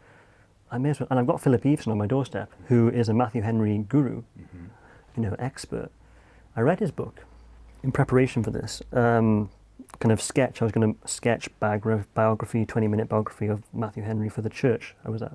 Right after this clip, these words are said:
Speaker 1: It was like a church resource. And I, th-, I was reading it and thinking, the man's life just gripped me. I was like, he went through a lot of hardship,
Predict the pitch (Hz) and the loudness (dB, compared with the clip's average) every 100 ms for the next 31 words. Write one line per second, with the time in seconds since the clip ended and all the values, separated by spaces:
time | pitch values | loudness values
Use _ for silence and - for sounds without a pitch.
0 | - - - - - - - 110 104 107 | -18 -20 -20 -20 -20 -16 -4 -2 -2 2
1 | 120 113 113 107 117 113 - _ _ _ | 0 2 -2 -4 -6 -10 -14 _ _ _
2 | _ _ _ - 117 120 120 113 - - | _ _ _ -2 2 4 4 2 -4 -20
3 | - 135 147 127 185 160 113 117 117 123 | -6 0 2 4 4 4 2 0 -2 -2
4 | 139 127 131 139 175 156 135 165 151 120 | -2 -2 2 4 4 2 2 0 0 -4
5 | - 175 - 143 - _ _ _ _ 131 | -6 -6 -6 -14 -16 _ _ _ _ -8
6 | 127 117 117 _ - - 156 160 123 - | -8 -8 -14 _ -12 0 4 6 4 0
7 | _ _ _ 120 123 - 113 110 131 131 | _ _ _ -4 -4 0 2 2 2 0
8 | - 113 107 - 120 - | 0 -2 -2 -4 -6 -8